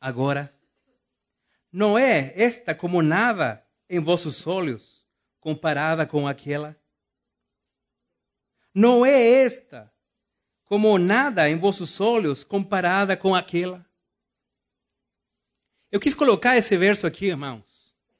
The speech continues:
porque nós precisamos também receber essa pergunta de parte do Senhor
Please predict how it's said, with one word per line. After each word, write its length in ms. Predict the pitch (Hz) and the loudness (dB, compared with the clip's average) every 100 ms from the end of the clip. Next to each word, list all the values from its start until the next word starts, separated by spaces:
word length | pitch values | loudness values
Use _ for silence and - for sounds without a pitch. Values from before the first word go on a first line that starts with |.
| _ _ _ _ _ _ _ _ _ _ | _ _ _ _ _ _ _ _ _ _
porque 800 | 202 196 220 220 214 190 170 - _ _ _ _ | -10 -8 0 0 2 0 -4 -10 _ _ _ _
nós 100 | 220 | -8
precisamos 760 | 247 226 208 - 262 269 185 | -6 -2 -2 0 0 0 -2
também 320 | - 190 185 214 | -2 -4 -2 -2
receber 380 | 202 202 190 | -2 -6 -4
essa 220 | 233 226 208 | -4 -6 -8
pergunta 680 | 196 156 202 202 - 104 _ _ _ _ | -8 -8 -10 -12 -16 -20 _ _ _ _
de 80 | 151 | -20
parte 300 | 151 196 202 | -12 -12 -10
do 120 | 165 160 | -10 -10
Senhor 440 | - 135 123 107 | -12 -16 -16 -18